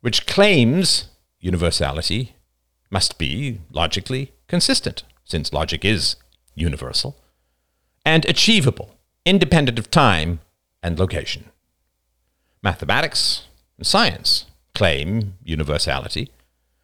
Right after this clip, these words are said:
and thus propositions and conjectures in these fields must be logically consistent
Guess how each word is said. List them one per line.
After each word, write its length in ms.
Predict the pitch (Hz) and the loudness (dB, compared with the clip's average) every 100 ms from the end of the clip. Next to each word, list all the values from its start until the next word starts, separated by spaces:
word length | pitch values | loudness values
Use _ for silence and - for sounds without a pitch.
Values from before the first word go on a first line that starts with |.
| _ | _
and 160 | 147 147 | 2 4
thus 260 | 139 - - _ _ _ | 4 0 -8 _ _ _
propositions 720 | - 156 127 110 - 69 - - | 0 0 2 2 2 -2 -6 0
and 220 | 131 135 | 0 2
conjectures 760 | 160 135 101 - - 78 - - - | 2 4 4 0 -6 -6 -8 -6 2
in 280 | 165 165 | 4 4
these 280 | 151 151 135 | 4 2 2
fields 480 | 117 92 92 104 - - _ - | 4 2 2 -2 -6 -8 _ -2
must 400 | 117 156 - 110 | 4 4 2 2
be 280 | 107 113 - _ | 2 2 -4 _
logically 480 | 76 101 120 107 98 | 0 0 2 0 -2
consistent 560 | 92 90 98 - - | 0 0 0 -2 -8